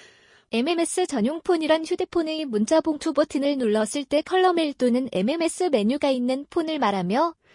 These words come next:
에스케이텔레콤 고객 중 엠엠에스 비전용폰을 소유한 고객은 이월 말 현재 양 육백, 백만 명 수준이다.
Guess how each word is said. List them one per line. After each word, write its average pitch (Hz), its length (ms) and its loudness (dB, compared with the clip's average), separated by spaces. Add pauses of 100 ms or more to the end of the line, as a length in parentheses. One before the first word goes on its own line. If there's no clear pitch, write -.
(400)
에스케이텔레콤 359 1080 0
고객 254 380 0
중 277 240 -6
엠엠에스 294 540 0
비전용폰을 277 840 -2
소유한 302 460 0
고객은 240 580 0 (460)
이월 302 320 2
말 320 220 2
현재 330 400 0
양 247 260 0
육백, 320 340 -4
백만 277 360 0
명 269 200 0
수준이다. 262 760 -2